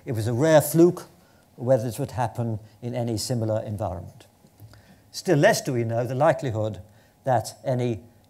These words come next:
simple organisms on another planet would lead to a biosphere, as has happened on our Earth over the f-, last four billion years,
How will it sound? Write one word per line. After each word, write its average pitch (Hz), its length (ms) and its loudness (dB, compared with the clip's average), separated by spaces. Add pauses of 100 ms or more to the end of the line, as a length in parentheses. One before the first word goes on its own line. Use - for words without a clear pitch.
(340)
simple 123 600 -2 (500)
organisms 127 840 -4 (640)
on 120 120 -6
another 117 220 -2
planet 117 420 -6
would 120 260 -2 (300)
lead 123 440 -2 (240)
to 135 140 -4
a 110 40 -2
biosphere, 113 760 2 (480)
as 113 160 -4
has 107 140 -8
happened 101 480 -8 (500)
on 117 160 -6
our 113 420 -4
Earth - 200 -8
over 107 220 -6
the 107 100 -8
f-, - 480 -16 (100)
last 110 240 -10
four 117 120 -10
billion 107 240 -8
years, 107 440 -8